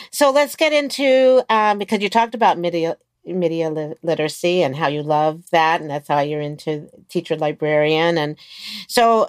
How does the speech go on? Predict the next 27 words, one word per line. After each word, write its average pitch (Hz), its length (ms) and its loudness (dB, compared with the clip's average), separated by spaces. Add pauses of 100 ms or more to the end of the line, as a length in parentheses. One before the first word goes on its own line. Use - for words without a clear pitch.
um, 185 560 0 (280)
why 254 260 0
does 190 360 0
digital 165 640 -2 (180)
leadership 147 680 -2 (160)
matter? 117 500 -4
I - 20 -12
mean, 156 160 -4
you, 151 200 -8 (880)
you 190 160 2
know, 170 80 2
you 165 180 0
came 202 360 -2
up 196 200 2
with - 180 -6
that. - 560 -8
That's 185 200 0
kind 180 220 -2
of 160 80 -4
what 160 180 0
made 175 220 0
you 156 100 -2
wanna 160 300 2
do 156 240 -2
your 147 240 -2
book, 190 420 2
right? 170 460 0